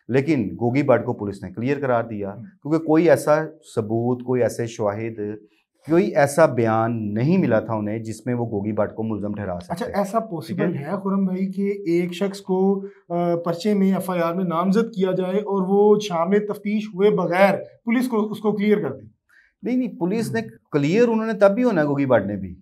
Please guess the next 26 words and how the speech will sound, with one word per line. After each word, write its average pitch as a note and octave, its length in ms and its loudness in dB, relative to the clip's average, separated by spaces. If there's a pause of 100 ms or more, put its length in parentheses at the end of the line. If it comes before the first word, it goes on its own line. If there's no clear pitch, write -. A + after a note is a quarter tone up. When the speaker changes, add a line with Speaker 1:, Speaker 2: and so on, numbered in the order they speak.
(100)
Speaker 2:
हम्म। C3+ 140 -12
Speaker 1:
कि B2+ 100 -6
जिस B2+ 340 -8
वक्त D3 300 0
उन्होंने A#2+ 560 -4
बेल A#2 460 -2
करा A2+ 300 2
के G2 160 -6
आना G2+ 200 -4
है, C#3+ 120 -12
Speaker 2:
हम्म। B2+ 120 -18 (800)
Speaker 1:
शामिल A2 380 0
तफ्तीश G#2+ 380 -6
भी G#2 80 -6
होना G2+ 200 -8
है, F#2 260 -12
अपनी C3 260 -8
सफाई A#2 440 -6
देनी C3+ 240 -2
पड़ेगी। A2+ 380 -4
Speaker 2:
हम्म। - 120 -10 (360)
Speaker 1:
लेकिन E3+ 480 -4 (520)
पुलिस A3+ 340 2
ने A#3 80 -2
क्लियर E3+ 400 -2
इस G3 280 -6